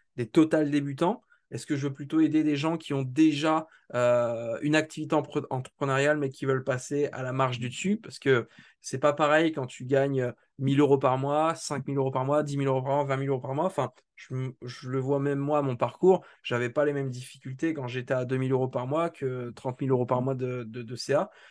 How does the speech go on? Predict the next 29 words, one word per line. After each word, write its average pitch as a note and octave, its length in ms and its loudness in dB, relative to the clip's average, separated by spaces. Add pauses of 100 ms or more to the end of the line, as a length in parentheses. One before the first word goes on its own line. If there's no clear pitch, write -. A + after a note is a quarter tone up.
(200)
Donc, A#2+ 200 -8
il C#3 40 4
y - 20 6
a A#2+ 180 4 (160)
tous E3 100 -8
ces D3+ 120 -2
trucs-là F#3 360 2
de D#3 80 6
à C3+ 100 6
quelle D#3 300 -2
marche D#3 400 -2
je B2 180 -10
veux, B2+ 540 0
je A#2+ 260 -10
veux, B2 220 -4
je A#2+ 140 -8
veux A#2+ 80 2
être. C#3+ 280 2 (360)
Euh, A#2+ 220 -4 (640)
enfin, C#3 80 0
voilà. B2 320 2
Donc, - 120 -16
c'est, D3 200 -2
là, E3+ 220 4
ça D#3+ 160 0
va C#3+ 100 6
vraiment D#3 320 0
être F3+ 160 -4
réflexion D#3+ 800 -2